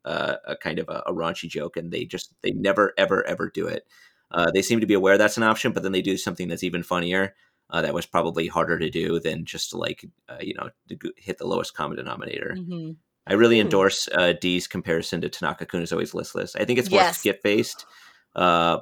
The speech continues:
Speaker 1: but it has the same kind of energy where everybody's really well-meaning and quirky, and everybody else is very accepting of those characters' quirks,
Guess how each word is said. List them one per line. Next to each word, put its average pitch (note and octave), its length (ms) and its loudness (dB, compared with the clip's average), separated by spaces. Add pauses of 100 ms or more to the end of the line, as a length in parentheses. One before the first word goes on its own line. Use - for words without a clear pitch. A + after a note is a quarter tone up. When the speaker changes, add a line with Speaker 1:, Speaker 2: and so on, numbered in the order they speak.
(140)
Speaker 1:
but F2 440 4
it E2 300 0
has F#2 280 2
the E2+ 120 -2
same E2+ 280 0
kind E2 220 -2
of - 60 -8
energy E2+ 360 0
where E2 140 0
everybody's E2+ 580 -2
really F2+ 200 2
well-meaning E2+ 640 0 (360)
and F2 160 -6
quirky, F2 720 -2
and F2+ 140 -6
everybody F2+ 320 -2
else F2 220 0
is - 80 -6
very E2 180 0
accepting - 460 -2
of E2 80 -8
those E2+ 160 -6
characters' E2 360 -2
quirks, - 540 -6